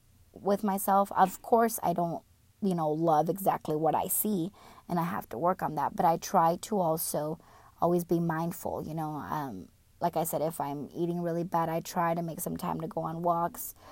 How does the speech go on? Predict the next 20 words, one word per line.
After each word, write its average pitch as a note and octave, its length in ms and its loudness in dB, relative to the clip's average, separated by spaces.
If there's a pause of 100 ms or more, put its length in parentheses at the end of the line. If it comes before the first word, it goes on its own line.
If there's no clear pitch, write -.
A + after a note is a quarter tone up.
(220)
Lately, G#3 400 4
I've F#3 160 6
been F3+ 160 -2
trying F3+ 340 -2
to F3+ 400 -8
hit F3+ 160 0
the - 80 -6
gym E3 240 -2
again, E3 460 -4 (480)
um, D#3+ 540 -4 (260)
even F3+ 260 4
if E3+ 160 -2
it's - 280 -2
just - 280 -2
a, E3+ 140 0 (100)
you F3+ 100 -2
know, D#3+ 200 -2
thirty-minute E3 580 -2 (260)
workout D#3 500 0
or, G#2+ 220 -8